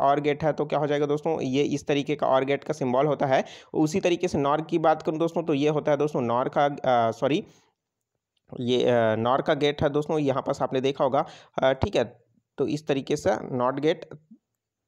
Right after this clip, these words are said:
ठीक है, ये नॉट गेट है और ये एंड गेट है, तो ये क्या हो जाएगा दोस्तों, इस तरीके। तो आपने देखा होगा इस तरीके का जो, अ, सिंबल्स होते हैं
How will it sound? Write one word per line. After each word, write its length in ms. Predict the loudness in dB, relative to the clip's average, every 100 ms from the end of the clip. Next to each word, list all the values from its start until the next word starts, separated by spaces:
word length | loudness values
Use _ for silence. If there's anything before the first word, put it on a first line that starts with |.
| _
ठीक 140 | -2 0
है, 100 | 0
ये 160 | 0
नॉट 260 | 0 -2 0
गेट 200 | -2 0
है 80 | 0
और 300 | 2 0 0
ये 120 | -2 -2
एंड 200 | 0 2
गेट 220 | 0 0
है, 80 | -2
तो 120 | 0
ये 160 | 0 0
क्या 160 | 0
हो 80 | 0
जाएगा 240 | 0 0 -2
दोस्तों, 300 | -2 -4 -6 -10 -6
इस 160 | -4 -2
तरीके। 260 | -4 -4 -4
तो 180 | 0
आपने 280 | 0 2 0
देखा 260 | 0 0 0
होगा 180 | 2 0
इस 160 | 0
तरीके 280 | -2 -2 -2
का 120 | 0
जो, 160 | 0 0
अ, 120 | -2 2 4 6 4
सिंबल्स 540 | 2 -2 0 2 0 -2
होते 200 | -2 0
हैं 160 | -2